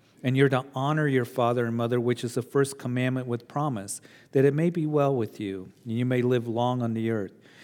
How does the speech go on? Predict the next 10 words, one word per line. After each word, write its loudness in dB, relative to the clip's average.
And 2
you 6
fathers, 4
do -4
not 0
provoke 2
your 0
children -4
to -6
wrath, 0